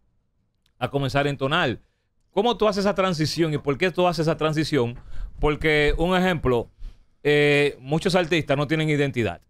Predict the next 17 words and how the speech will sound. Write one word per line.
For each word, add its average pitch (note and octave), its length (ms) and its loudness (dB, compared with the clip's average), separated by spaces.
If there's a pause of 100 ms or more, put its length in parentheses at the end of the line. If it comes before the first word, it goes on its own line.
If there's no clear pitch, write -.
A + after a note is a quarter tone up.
(720)
Y C3+ 80 -8
cuando C#3 260 0
escuchábamos E3+ 540 2
un D#3+ 60 -2
trap F3+ 320 2 (400)
y B2 160 2
escuchábamos C#3 720 2
la C#3 140 4
voz D3 260 2
aguda D3 340 2
tuya, D#3+ 260 2
decía, B2 220 0
"Ahí C#3 40 0
viene D3+ 180 0
el, C3 220 0
el A#2 100 0
hombre, A2+ 300 0